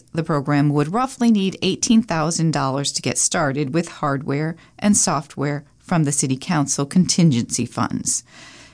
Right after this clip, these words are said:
It would then need about one thousand dollars annually in maintenance and cardstock from the library's yearly budget.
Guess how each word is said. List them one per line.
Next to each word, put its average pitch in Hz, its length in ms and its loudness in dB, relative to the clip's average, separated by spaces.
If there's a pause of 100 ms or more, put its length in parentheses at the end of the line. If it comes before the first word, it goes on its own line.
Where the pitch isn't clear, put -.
It - 140 -2
would 190 200 0
then 220 260 6
need 190 200 6
about 165 360 2
one 147 260 4
thousand 165 420 0
dollars 151 400 0 (300)
annually 143 560 4 (100)
in 170 180 4
maintenance 185 680 0
and 170 340 2 (240)
cardstock - 680 -6
from 139 280 -2
the 143 100 0
library's 131 720 -4
yearly 131 340 -2
budget. - 400 -6